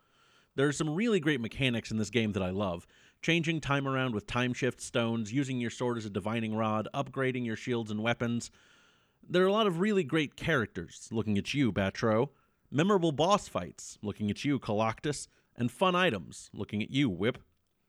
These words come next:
The story explains why there are so many reincarnations of the characters throughout the series.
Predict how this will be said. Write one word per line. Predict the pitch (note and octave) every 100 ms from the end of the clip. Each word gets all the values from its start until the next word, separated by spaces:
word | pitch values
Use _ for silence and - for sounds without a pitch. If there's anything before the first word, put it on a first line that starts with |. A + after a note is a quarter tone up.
| _ _ _ _ _ _ _ _ _ _ _ _ _ _ -
The | C3
story | C#3+ G#3 A3 A3+ G3+
explains | - - D#3 D#3+ D#3 C#3 A#2
why | B2+ C#3 C3
there | A2+
are | A2+
so | - D#3
many | C#3
reincarnations | A#2+ A#2 C#3 B2+ - C3 B2 B2+ B2+ G#2+ G2
of |
the | G#2
characters | - A#2+ G#2 A2 G2+
throughout | A2+ A2 G2+
the | -
series. | - A#2 D2+ G#1+ -